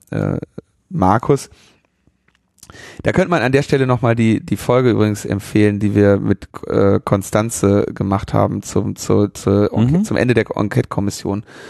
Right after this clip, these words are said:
Speaker 1: Sollen wir die empfehlen, Tim?
Speaker 2: Das können wir auf jeden Fall empfehlen. Das war ein schöner, äh, Rückblick und auch eine interessante Einordnung, was grad so die Personalien, äh, betrifft, die sich da so engagieren und welchen Sinn
Speaker 1: Gut,
Speaker 2: solche
Speaker 1: also dann, dann
Speaker 2: Engagements
Speaker 1: empfehle
Speaker 2: haben,
Speaker 1: ich
Speaker 2: ne?
Speaker 1: hiermit,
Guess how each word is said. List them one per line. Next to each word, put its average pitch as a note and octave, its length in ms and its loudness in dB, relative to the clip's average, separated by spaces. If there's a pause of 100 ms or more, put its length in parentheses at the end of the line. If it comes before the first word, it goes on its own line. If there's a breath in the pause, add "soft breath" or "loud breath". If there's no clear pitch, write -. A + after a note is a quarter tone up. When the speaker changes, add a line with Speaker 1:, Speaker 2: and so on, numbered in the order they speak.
(120)
Speaker 1:
Sollen B2 160 0
wir D3+ 60 2
die C#3+ 100 2
empfehlen, B2+ 380 0
Tim? A#2 300 0
Speaker 2:
Das F2+ 220 0
können G#2+ 160 2
wir F2+ 40 6
auf E2+ 120 2
jeden G#2+ 140 2
Fall G#2 140 2
empfehlen. F2+ 380 2
Das E2 160 0
war F#2+ 120 6
ein F#2+ 60 2
schöner, F#2 520 4
äh, F#2 60 0
Rückblick E2+ 680 2
und D#2 160 0
auch - 180 -2
eine D2+ 240 4
interessante E2 600 0
Einordnung, D2 600 2
was D2+ 160 -2
grad - 200 -2
so - 100 -8
die D2 100 -2
Personalien, D2 800 2 (240)
äh, C#2 300 0
betrifft, - 520 -4 (540)
die D2 60 -8
sich C#2+ 160 -10
da C#2 140 -4
so C2 100 -4
engagieren C2 580 -4
und B1+ 160 -10
welchen C2 280 -10 (540)
Sinn D#2 300 2
Speaker 1:
Gut, B2 120 2
Speaker 2:
solche G#2 100 0
Speaker 1:
also G#2 140 2
dann, A#2+ 200 2
dann C#2 80 -4
Speaker 2:
Engagements A#2+ 380 -2
Speaker 1:
empfehle C#3+ 220 2
Speaker 2:
haben, C3 60 4
Speaker 1:
ich G#2 60 -2
Speaker 2:
ne? - 60 -8
Speaker 1:
hiermit, B2+ 360 0